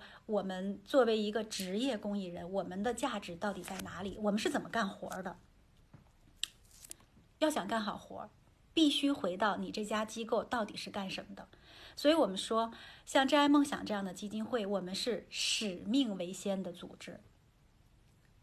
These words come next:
那就要说了，我们的使命是什么？我告诉朋友们，我们的使命是发展素养教育，促进教育均衡，以教育来推动中国社会的进步。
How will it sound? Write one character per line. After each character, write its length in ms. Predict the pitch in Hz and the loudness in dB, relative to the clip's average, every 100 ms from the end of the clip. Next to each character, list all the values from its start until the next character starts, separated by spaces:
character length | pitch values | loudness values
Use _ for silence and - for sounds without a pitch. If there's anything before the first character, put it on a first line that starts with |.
| _ - | _ 0
那 240 | 285 269 | 2 4
就 120 | 262 | 2
要 120 | 262 240 | -2 -2
说 200 | - 247 | -2 0
了， 120 | 233 | 0
我 80 | 196 | -2
们 100 | 202 | -2
的 80 | 269 | -2
使 220 | - 185 | -2 -4
命 160 | 202 247 | -4 -4
是 160 | 240 | -6
什 120 | 208 | -8
么？ 180 | - - - - - | -8 -12 -14 -18 -12
我 60 | 196 | -2
告 180 | 269 | 0
诉 80 | 254 | 0
朋 280 | 214 - 185 | -4 -6 -4
友 100 | 202 | -4
们， 200 | 185 185 - - - | -4 -8 -14 -18 -2
我 120 | 214 | 0
们 100 | 202 | 2
的 100 | 233 | 2
使 300 | 269 - 180 | 0 -2 -4
命 240 | 190 220 208 | -4 -2 -2
是 260 | - 175 - - - - - | -4 -8 -10 -20 -20 -20 -8
发 240 | - 285 | 4 4
展 180 | 277 185 | 4 0
素 240 | - 285 | 0 0
养 180 | 226 175 | 0 -2
教 260 | 208 196 180 | -2 0 -2
育， 180 | 185 - - _ _ _ _ _ - _ _ _ _ _ | -6 -12 -20 _ _ _ _ _ -20 _ _ _ _ _
促 260 | - - 285 | -12 -2 -2
进 200 | 240 208 | 0 0
教 200 | 226 202 | 2 0
育 100 | 180 | -2
均 280 | 180 262 269 | -4 0 0
衡， 360 | - - 185 202 - - - | -2 -8 -10 -12 -20 -20 -8
以 160 | 202 | -8
教 400 | 190 - 320 269 | -4 4 6 6
育 180 | 196 180 - | 0 -6 -6
来 180 | 190 | -4
推 240 | 196 - 247 | -4 -6 -4
动 220 | 233 196 | -4 -4
中 180 | 233 233 | -6 -4
国 140 | 185 | -4
社 180 | - 202 | -4 -6
会 160 | 196 180 | -6 -10
的 100 | 180 | -10
进 240 | - 190 | -8 -8
步。 240 | 170 185 | -8 -10